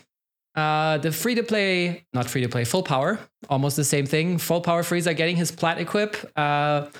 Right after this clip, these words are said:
we also got a new transforming warrior slash range type equip. And, uh, we're going to speculate on what the next L F could be. Plus,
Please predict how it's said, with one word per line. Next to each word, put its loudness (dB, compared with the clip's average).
we 0
also 0
got 2
a 2
new 0
transforming 0
warrior 2
slash 0
range 0
type 2
equip. 0
And, 2
uh, 4
we're 0
going 0
to 0
speculate 0
on 0
what -2
the 0
next 0
L 0
F 0
could -2
be. 2
Plus, -2